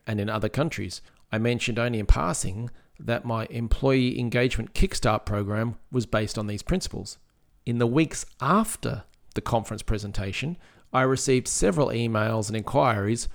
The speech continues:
from audience members from my talk. Now, none of the emails mentioned the theories or the best practices that I described,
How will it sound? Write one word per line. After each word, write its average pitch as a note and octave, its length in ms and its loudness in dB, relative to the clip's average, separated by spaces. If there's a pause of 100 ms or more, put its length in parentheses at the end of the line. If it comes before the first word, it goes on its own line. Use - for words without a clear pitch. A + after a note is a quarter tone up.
(220)
from A#2+ 340 -2
audience C#3+ 480 4
members F#2 480 -2 (160)
from G2 140 -4
my G2 100 -2
talk. - 380 4 (400)
Now, B2 100 2
none D#3 200 4
of - 20 2
the D3 160 0
emails C3+ 440 0
mentioned B2 420 0
the G2+ 100 -4
theories B2+ 580 2
or G#2+ 60 -4
the G2 80 -6
best - 300 0
practices A#2 580 0
that A2+ 140 0
I A2+ 80 0
described, G#2+ 580 -4